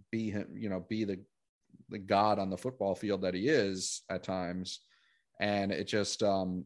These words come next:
it just doesn't work. Like, and so that's, that's what I get nervous about is, you know, yes, I wanna pick them against the Cincinnati Bengals 'cause they should win.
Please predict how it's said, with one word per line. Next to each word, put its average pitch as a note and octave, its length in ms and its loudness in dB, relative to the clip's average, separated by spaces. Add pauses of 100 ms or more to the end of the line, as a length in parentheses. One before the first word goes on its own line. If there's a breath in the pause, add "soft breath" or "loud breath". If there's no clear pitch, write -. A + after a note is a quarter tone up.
it G2+ 120 0
just - 240 -2
doesn't G2 360 -2
work. F2 400 0 (160)
Like, E2+ 380 -6 (720)
and G#2 260 0
so A2 240 8
that's, B2 360 6
that's C#3 280 4
what C#3+ 80 6
I A#2+ 100 8
get G2 220 -2
nervous G2+ 340 -2
about D#2 280 -6 (140)
is, G2 360 -2 (1160)
you A#2+ 120 2
know, G#2+ 160 0
yes, B2+ 340 8
I A2 60 10
wanna A2+ 200 4
pick - 220 0
them G2 220 0
against F#2+ 280 -4
the - 60 -14
Cincinnati F#2+ 480 -4
Bengals G#2 400 -2
'cause F#2 120 -14
they F2+ 100 0
should A2 360 0
win. F#2 460 -4